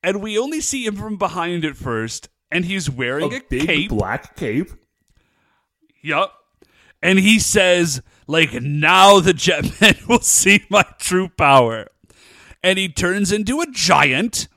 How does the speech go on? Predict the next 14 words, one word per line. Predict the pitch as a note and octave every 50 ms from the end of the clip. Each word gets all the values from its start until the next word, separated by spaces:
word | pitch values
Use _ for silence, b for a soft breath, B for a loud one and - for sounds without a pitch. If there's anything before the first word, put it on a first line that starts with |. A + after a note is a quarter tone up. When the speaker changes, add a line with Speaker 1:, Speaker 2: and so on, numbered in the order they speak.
| _ _ _ _ _ _ _
Speaker 1:
Just, | - E3 F#3 E3 -
he | - F3+ D3+
kind | - F#3+ F3+ F3
of, | D#3
he | D#3+ F3+
explodes | D#3+ - - - - - - G3+ A#3+ C4+ C#4 G3+ G3
the | G#3+
building | G3+ A3 G#3+ G#3 G#3
he's | G3+ G3+ G3 -
on, | E3 D3+ D#3+ D#3 D3 D3 - - B B B B
and | B C#3+ C#3+
he | F3 G#3+
goes | G3 G3+ G#3+ G#3+ F#3 D3
giant. | - - D3+ D3+ B2+ A#2+ G#2+ A2 A#2+ C#3+ C3+